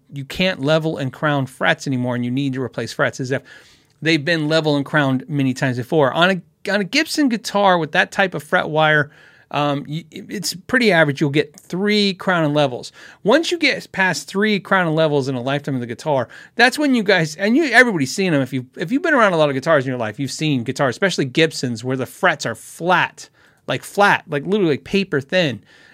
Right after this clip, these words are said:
uh, 'cause they've been crown and level so many times. I don't know how many times that is that gets them that way, but it's crazy over the years. That tells you sometimes when they make really good guitars, because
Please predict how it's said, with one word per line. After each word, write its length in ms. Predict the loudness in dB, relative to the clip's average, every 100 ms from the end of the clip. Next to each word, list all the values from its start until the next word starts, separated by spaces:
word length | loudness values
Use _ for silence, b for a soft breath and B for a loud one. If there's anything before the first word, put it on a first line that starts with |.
| -6
uh, 160 | -4
'cause 160 | -4 -4
they've 100 | -2
been 120 | -2
crown 240 | -2 -2 0
and 100 | 0
level 160 | -2
so 200 | -2 -2
many 140 | 0 0
times. 400 | 0 2 0 2
I 100 | 4
don't 100 | 6
know 80 | 6
how 100 | 4
many 120 | 2
times 340 | 2 2 4
that 120 | 2
is 200 | 2 0
that 100 | 0
gets 160 | -2 -2
them 120 | -2
that 120 | -2
way, 220 | 0 0 -2 b b b b b
but 220 | 4 6 6
it's 100 | 2
crazy 560 | 0 2 2 0 0
over 140 | 0 0
the 40 |
years. 300 | 2 2 2
That 180 | -4 -4
tells 240 | -2 0
you 120 | 0
sometimes 340 | -4 -2 0 0
when 80 | 0
they 80 |
make 220 | 0 0 0
really 180 | -2
good 140 | -2 -6
guitars, 400 | -4 -2 -2 -2
because 320 | -6 -8 -8